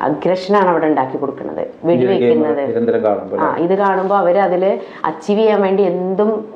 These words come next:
Speaker 1: ഓരോ ആയുധങ്ങളൊക്കെ, ടൂളുകൾ കൊടുക്കും. ഈ ടൂൾ കിട്ടുന്തോറും ഇവർ പവർഫുൾ ആവുകയാണ്. ഏഹ്, ഈ വ്യക്തി ഇപ്പം ഇവർ, അവർ, അവരാണല്ലോ അതിൽ കളിക്കുന്നത്. അപ്പം അവർ ഓരോ ടൂൾ അച്ചീവ് ചെയ്യുന്നതോറും പവർഫുൾ ആയി ആയി വലിയ എന്തോ ഒരു ശക്തിയായിട്ട്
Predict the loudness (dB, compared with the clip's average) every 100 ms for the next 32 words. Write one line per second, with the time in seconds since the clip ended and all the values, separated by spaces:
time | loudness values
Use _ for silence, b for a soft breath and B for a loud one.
0 | -2 0 2 2 2 2 2 2 0 0
1 | 0 0 0 2 2 4 2 0 -4 -8
2 | -8 -4 -2 -2 -2 -2 -2 -2 0 0
3 | 0 -2 -2 -2 -2 -2 0 0 -4 -10
4 | B B B B B B -4 -2 0 0
5 | 2 0 -2 -4 -6 -6 -4 0 2 2
6 | 2 0 0 0 -2 -6 -6 -2 0 0
7 | 2 2 2 0 -2 -2 -2 -2 -2 -4
8 | -8 -8 -4 -2 2 2 2 0 2 2
9 | 2 0 0 -2 -4 -2 -2 -2 -4 -2
10 | -2 -2 -2 -2 0 0 0 0 0 -2
11 | -2 0 0 0 0 0 0 -4 -6 -2
12 | 0 2 0 -4